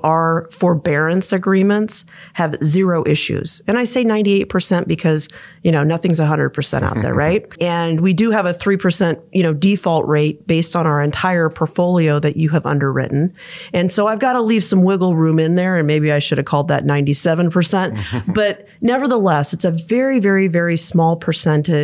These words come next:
Speaker 1: of forbearances that go into what I will call a notice of default.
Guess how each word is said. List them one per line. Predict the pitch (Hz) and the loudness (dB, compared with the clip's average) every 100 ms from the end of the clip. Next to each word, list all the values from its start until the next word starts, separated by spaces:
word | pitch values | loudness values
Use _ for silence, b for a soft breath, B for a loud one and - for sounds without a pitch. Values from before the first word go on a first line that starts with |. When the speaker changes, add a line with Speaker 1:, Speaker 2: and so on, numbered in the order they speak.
| 143 | -2
Speaker 1:
of | - 139 | -4 -2
forbearances | 156 151 151 156 147 - 139 135 - - | -2 0 0 0 -2 -2 -2 -2 -4 -4
that | 156 - | -4 -2
go | 160 - | -2 0
into | 156 156 147 - 143 127 127 - | 0 0 -2 -2 0 -2 -4 -4
what | 175 165 | -2 0
I | 160 | 0
will | 156 151 | 0 -2
call | - 135 117 | 0 0 0
a | 156 | 2
notice | 170 175 160 143 - - - | 4 4 2 0 0 -4 -4
of | 135 117 | -4 -2
default. | 131 127 120 - - | -4 -2 -4 -6 -10